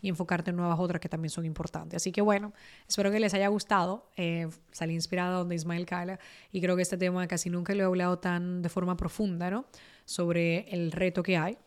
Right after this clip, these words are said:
Ya saben, si van a delegar, deleguen con la lista de tareas.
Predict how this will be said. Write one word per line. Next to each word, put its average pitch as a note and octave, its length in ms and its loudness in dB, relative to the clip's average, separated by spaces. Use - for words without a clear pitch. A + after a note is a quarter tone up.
Ya F3+ 200 2
saben, G#3 520 4
si - 140 -2
van F3+ 140 2
a G#3+ 60 4
delegar, A3 460 8
deleguen G3 380 4
con G#3+ 160 4
la F#3 80 4
lista G#3 220 2
de G3 40 -2
tareas. E3 340 -4